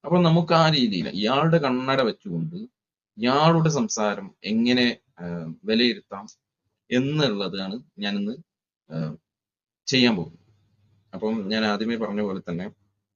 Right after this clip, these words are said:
ഇതൊരു പരിഹാസമോ അവഹേളനമോ അല്ല. അയാൾക്കോ അല്ലെങ്കിൽ അയാളുടെ അനുയായികൾക്കോ കാര്യങ്ങളൊന്ന് മനസ്സിലാകട്ടെ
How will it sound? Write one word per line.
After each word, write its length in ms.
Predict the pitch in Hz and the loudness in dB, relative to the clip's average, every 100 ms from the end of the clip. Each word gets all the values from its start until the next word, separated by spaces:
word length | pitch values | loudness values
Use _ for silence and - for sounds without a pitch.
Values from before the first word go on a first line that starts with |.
| _ _ _ 107 | _ _ _ -4
ഇതൊരു 380 | 127 127 123 110 | 0 2 0 0
പരിഹാസമോ 600 | 98 107 113 107 110 101 | -2 0 0 -2 -2 -2
അവഹേളനമോ 600 | 87 95 98 104 107 101 | -2 -4 -4 -4 -4 -6
അല്ല. 180 | 85 - - _ _ _ _ _ 127 | -8 -14 -20 _ _ _ _ _ -4
അയാൾക്കോ 540 | 104 120 147 160 175 170 | 2 6 6 6 4 2
അല്ലെങ്കിൽ 280 | 127 123 120 | 2 2 2
അയാളുടെ 360 | 110 120 123 | 2 2 2
അനുയായികൾക്കോ 960 | 117 113 123 135 123 104 - 101 98 - _ | 2 2 2 2 0 -2 -6 -12 -12 -16 _
കാര്യങ്ങളൊന്ന് 840 | - _ 110 127 147 151 147 117 107 - - | -20 _ -6 0 0 2 0 0 -2 -8 -12
മനസ്സിലാകട്ടെ 680 | 95 - 113 92 82 87 | -10 -6 -4 -4 -6 -10